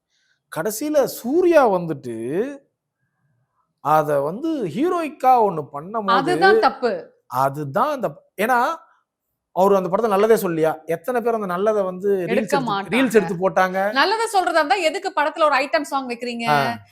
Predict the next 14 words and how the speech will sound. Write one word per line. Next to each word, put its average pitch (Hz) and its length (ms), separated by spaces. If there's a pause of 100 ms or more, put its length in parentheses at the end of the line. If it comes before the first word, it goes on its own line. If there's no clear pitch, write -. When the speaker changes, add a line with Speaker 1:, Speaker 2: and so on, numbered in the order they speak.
Speaker 2:
அந்த 311 280
ஒரு 349 160
ஐட்டம் 285 380
சாங்கை 247 240
வச்சு 220 340
வசூல் 269 340
தட்டுறது, 185 360 (160)
Speaker 1:
ஆ. 123 100
Speaker 2:
அந்த 294 300
ஒரு 320 120
ஐட்டம், 320 480
ஐட்டம் 285 320
சாங்கை 262 200
வச்சு 240 320